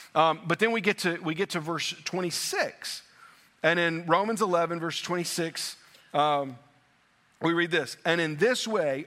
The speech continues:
all Israel will be saved." So if we, if we read that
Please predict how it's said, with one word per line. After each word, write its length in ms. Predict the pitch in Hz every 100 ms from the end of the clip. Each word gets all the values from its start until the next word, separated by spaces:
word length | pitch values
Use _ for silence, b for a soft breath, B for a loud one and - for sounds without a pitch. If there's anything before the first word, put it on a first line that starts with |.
| -
all 480 | - 220 262 277 262 220
Israel 560 | 247 185 165 151 147
will 140 | 147 156
be 120 | 160
saved." 720 | - 233 165 127 117 117 - b b b b b _ _ _ _ _ _ _ _ _ _ _ _ _ _ _ _ _ _ _ _ _ _ _ _ _ _ _ _ _ _ _ _ _ _
So 220 | - 135
if 120 | 127 135
we, 160 | 127 - _
if 140 | 139 135
we 100 | 131
read 280 | 180 247
that 360 | 131 104 151